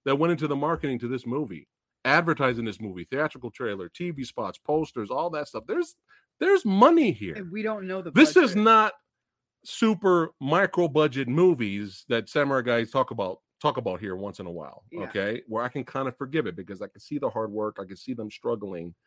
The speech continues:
Speaker 2: Yeah.
Speaker 1: to try to make a good movie the best that they can. This has some money.
Speaker 2: Yeah.
Speaker 1: Okay, it's got money.
Speaker 2: And we don't know the numbers.
Speaker 1: Yeah.
Speaker 2: And there are advocates for this movie being released to theaters, to which I say,
Speaker 1: Oh, God,
Speaker 2: "You don't know
Speaker 1: Jesus
Speaker 2: what you're,
Speaker 1: Christ.
Speaker 2: you don't, then what do you, what, what, what movie did you watch?"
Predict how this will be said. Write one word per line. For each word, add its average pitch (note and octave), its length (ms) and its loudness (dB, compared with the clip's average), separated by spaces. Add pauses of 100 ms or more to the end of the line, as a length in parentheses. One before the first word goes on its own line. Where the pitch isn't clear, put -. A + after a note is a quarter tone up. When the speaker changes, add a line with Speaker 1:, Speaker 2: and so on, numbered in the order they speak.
(160)
Speaker 2:
Yeah. C4 120 -14
Speaker 1:
to A2+ 60 -8
try A2 200 2
to G#2 60 2
make G2 160 -2
a F#2+ 80 -6
good F#2 160 -4
movie F#2+ 260 -6
the F2 80 -6
best E2+ 220 -10
that E2 100 -16
they D#2+ 120 -12
can. F#2 360 -4 (460)
This F#4 220 10
has D#4+ 260 10
some A#3 180 8
money. A3+ 400 6 (300)
Speaker 2:
Yeah. D3 300 -12
Speaker 1:
Okay, F3 300 4
it's A3 200 4
got G4 220 4
money. F4+ 340 4
Speaker 2:
And E3+ 160 -10
we E3+ 80 -6
don't G3 180 -10
know G3+ 120 -8
the G#3+ 100 -10
numbers. D3 640 -10
Speaker 1:
Yeah. C#3+ 320 6
Speaker 2:
And F3+ 140 -8
there G3 140 0
are - 100 -6
advocates F#3 580 -2
for E3 100 -14
this D#3 220 -18
movie D#3 380 -14 (400)
being F3 240 -8
released D3 360 -10
to C#3 80 -20
theaters, C#3+ 380 -12
to D3+ 100 -18
which D3+ 220 -12
I D3+ 100 -10
say, C#3 480 -10
Speaker 1:
Oh, F3+ 220 10
God, D3 400 2
Speaker 2:
"You G3+ 60 2
don't G3 160 4
know D#3+ 60 8
Speaker 1:
Jesus F3 160 6
Speaker 2:
what G#2 120 -4
you're, E3+ 80 2
Speaker 1:
Christ. F3+ 340 10
Speaker 2:
you F#3+ 140 -2
don't, F3+ 320 -2
then E3+ 340 -4
what E3+ 180 -4
do F3+ 80 -6
you, - 80 -16
what, F3+ 240 -6
what, A3+ 440 0
what C#4+ 140 2
movie C#4 220 2
did D#3 220 -6
you D4 80 -8
watch?" - 460 -12